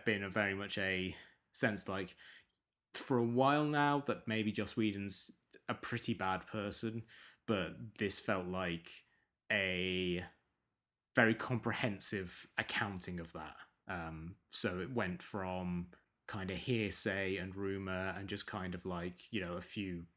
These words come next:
kind of tidbits people were hearing here and there, to a lot of people coming out and basically saying, "Yeah, he, he's, he's, like, not only, like, bad to people in his personal life, but, like, he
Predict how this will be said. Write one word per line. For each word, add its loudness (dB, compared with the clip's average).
kind -2
of -10
tidbits -4
people -6
were -4
hearing -4
here -2
and -6
there, -4
to 0
a 4
lot 4
of -4
people -6
coming -6
out -4
and -8
basically -4
saying, -4
"Yeah, -2
he, -2
he's, -4
he's, -8
like, -6
not -4
only, -4
like, -2
bad 0
to -6
people -4
in -4
his -4
personal 2
life, -4
but, -6
like, -8
he -4